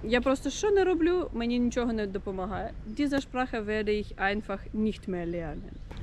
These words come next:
Звичайно, що ці значення, які я привела, вони, цей список не є невичерпним. І не,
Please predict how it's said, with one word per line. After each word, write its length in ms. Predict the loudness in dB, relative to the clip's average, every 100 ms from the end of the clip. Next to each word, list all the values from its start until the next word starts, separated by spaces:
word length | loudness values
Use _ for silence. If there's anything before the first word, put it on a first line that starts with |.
| -6
Звичайно, 600 | -2 0 4 6 8 6
що 240 | 4 0 -2 -4
ці 200 | -2 0
значення, 680 | 0 0 2 2 2 0 2
які 340 | 2 0 0
я 200 | 2 2
привела, 540 | 2 2 2 4 6 6
вони, 400 | 4 2 2 0 0
цей 100 | -2
список 440 | 2 0 2 0
не 100 | 0
є 200 | 4 4
невичерпним. 760 | 6 2 -2 -6 -6 -6 -4 -4
І 380 | 0 2 4 2 0 -2 -2
не, 680 | 0 2 4 4 4 2